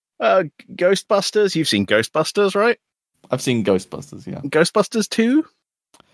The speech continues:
Speaker 2: Uh, I think I've probably seen it once. Uh, I don't remember anything about it, really. Uh, there's a Statue of Liberty thing going on
Speaker 1: There
Speaker 2: with
Speaker 1: is
Speaker 2: it.
Speaker 1: Statue of Liberty
Speaker 2: Yeah.
Speaker 1: thing. Do you
Speaker 2: Yeah.
Speaker 1: know, I, I, I think I might like Ghostbusters Two more than Ghostbusters, but I'm not sure I'm allowed to air that opinion because it's, it's one of the ones that people shame you for.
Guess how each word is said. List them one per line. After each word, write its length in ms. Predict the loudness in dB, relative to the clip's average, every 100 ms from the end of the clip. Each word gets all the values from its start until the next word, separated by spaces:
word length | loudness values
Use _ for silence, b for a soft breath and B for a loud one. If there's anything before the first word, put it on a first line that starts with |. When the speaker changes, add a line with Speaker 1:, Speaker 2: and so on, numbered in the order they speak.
| b _ _
Speaker 2:
Uh, 560 | 2 4 6 6 4 4
I 160 | 2 2
think 260 | 0 -2
I've 120 | -2 0
probably 280 | -2 -2
seen 160 | -2 -2
it 120 | -2
once. 600 | 0 2 0 -6 -10 -6
Uh, 540 | 0 2 4 4 4 4
I 120 | 4
don't 180 | 4 0
remember 380 | 0 -2 0 0
anything 220 | -2 -4
about 240 | -2 -2 -2
it, 100 | -4
really. 380 | -6 -6 -8 -10 -20 _ -4
Uh, 140 | -2
there's 260 | 0 -2 0
a 280 | 0 0 -4
Statue 400 | -4 -2 -2 -4
of 80 | -4
Liberty 300 | -4 -4 -6
thing 300 | -4 -4 -2
going 280 | -2 0 0
on 60 |
Speaker 1:
There 80 | 0
Speaker 2:
with 100 | 0
Speaker 1:
is 40 | 0
Speaker 2:
it. 20 |
Speaker 1:
Statue 240 | -2 -2
of 40 | -4
Liberty 80 | -2
Speaker 2:
Yeah. 60 |
Speaker 1:
thing. 100 | -4 B B B
Do 40 | -2
you 40 | 0
Speaker 2:
Yeah. 40 |
Speaker 1:
know, 80 | 2
I, 140 | 0 -2 _ -4
I, 180 | -2 0
I 140 | 0 -2
think 400 | -2 -4 -2 -2
I 80 |
might 260 | 0 0 0
like 160 | 0 0
Ghostbusters 560 | 0 -2 -4 -4 -4
Two 200 | -4 -2
more 240 | 0 0 0
than 100 | 0
Ghostbusters, 560 | -2 0 -2 -2 -4 -2
but 60 |
I'm 100 | -2
not 140 | -2 -2
sure 100 | 0
I'm 60 |
allowed 240 | 0 0 -2
to 100 | -2
air 180 | 0 2
that 160 | 0 -2
opinion 380 | -4 -4 -2
because 300 | -4 -4 -4
it's, 260 | -4 -10 -10
it's 140 | -10 -6
one 120 | -4
of 40 |
the 60 | -2
ones 160 | -2 -4
that 120 | -8
people 240 | -8 -8 -6
shame 340 | -2 0 0
you 100 | -2
for. 220 | 0 -2